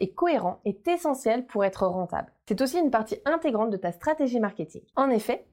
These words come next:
ton prix en dit beaucoup sur ton entreprise, ton offre et sur toi-même. Il va venir appuyer ton positionnement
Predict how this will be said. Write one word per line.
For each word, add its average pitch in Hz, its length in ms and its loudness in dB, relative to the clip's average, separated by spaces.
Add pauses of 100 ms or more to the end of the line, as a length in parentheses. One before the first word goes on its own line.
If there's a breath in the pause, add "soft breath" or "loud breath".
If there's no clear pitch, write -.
ton 240 100 0
prix 226 180 -2
en 320 100 2
dit 196 120 -2
beaucoup 311 440 -2
sur - 280 -6
ton 277 140 0
entreprise, 233 640 -2
ton 247 200 0
offre - 340 0
et 302 100 4
sur 269 180 -2
toi-même. 185 360 -4 (340 soft breath)
Il 208 80 0
va 220 120 6
venir 262 340 2
appuyer 277 600 0
ton 220 140 0
positionnement 190 600 -2